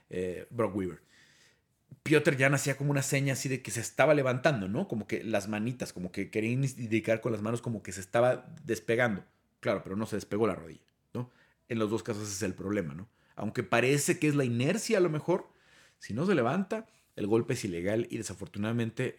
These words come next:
el, el, el reglamento procede así, ¿no? Eh, no, no hablamos de intencionalidad de,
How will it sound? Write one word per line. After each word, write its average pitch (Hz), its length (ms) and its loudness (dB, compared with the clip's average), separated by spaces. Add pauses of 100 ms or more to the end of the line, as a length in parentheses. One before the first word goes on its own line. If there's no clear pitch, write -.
el, 95 200 -6
el, 95 180 -8
el 104 160 -6
reglamento 98 540 -2
procede 104 380 -2
así, 117 400 2 (360)
¿no? 113 240 -4 (240)
Eh, 95 440 -2
no, 127 360 0
no 139 180 4
hablamos 139 360 6
de 113 100 0
intencionalidad 110 1300 4
de, 101 680 -2